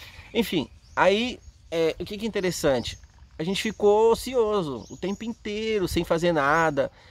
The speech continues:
É, a gente ia lá e só era acionado o departamento quando tinha uma falha no, no P D F, lá no C-,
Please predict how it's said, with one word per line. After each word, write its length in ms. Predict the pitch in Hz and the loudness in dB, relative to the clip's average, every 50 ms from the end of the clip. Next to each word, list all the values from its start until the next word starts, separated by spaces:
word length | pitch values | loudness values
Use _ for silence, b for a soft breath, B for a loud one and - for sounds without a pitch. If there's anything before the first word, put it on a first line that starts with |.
| B B B B | B B B B
É, 280 | B 131 131 135 135 135 | B 0 2 2 2 2
a 40 | 135 | 2
gente 240 | 151 160 - - | 0 -4 -4 -2
ia 120 | 180 180 165 | 2 2 4
lá 280 | 147 135 139 156 165 175 | 6 6 6 6 4 2
e 60 | 175 165 | 2 0
só 200 | - 175 160 160 | 0 0 2 2
era 180 | 160 160 175 | 4 4 2
acionado 440 | 175 - - 180 170 156 147 143 156 | 2 0 0 -2 2 2 4 4 4
o 40 | 160 | 2
departamento 600 | 165 156 - 156 151 - 156 147 147 147 151 - | 0 0 0 0 0 2 2 2 2 0 -2 -4
quando 480 | 151 - 165 160 160 160 160 165 165 160 | -2 2 2 4 4 4 2 2 2 0
tinha 640 | - - - - - 165 180 190 190 185 180 170 160 156 151 143 135 131 123 120 120 120 123 131 139 127 - 110 | -2 -4 -8 -6 -2 -2 0 0 0 2 2 2 4 4 4 4 4 4 2 2 0 0 -2 -4 -6 -8 -8 -4
uma 160 | 143 143 147 143 | -2 0 0 -2
falha 560 | - - - - 123 131 156 170 160 151 143 | -2 -4 -2 2 4 6 6 6 4 4 2
no, 300 | 139 135 131 127 120 120 | 2 0 -2 -2 -2 -4
no 160 | 123 123 123 | -4 -6 -8
P 120 | - 135 | -8 -6
D 100 | 131 131 | -4 -2
F, 420 | 127 117 117 123 143 156 - - 127 | 0 2 2 2 2 2 0 -2 -2
lá 120 | 131 143 | -2 0
no 120 | 147 139 - | 0 -2 -4
C-, 180 | - 131 123 | -8 -10 -14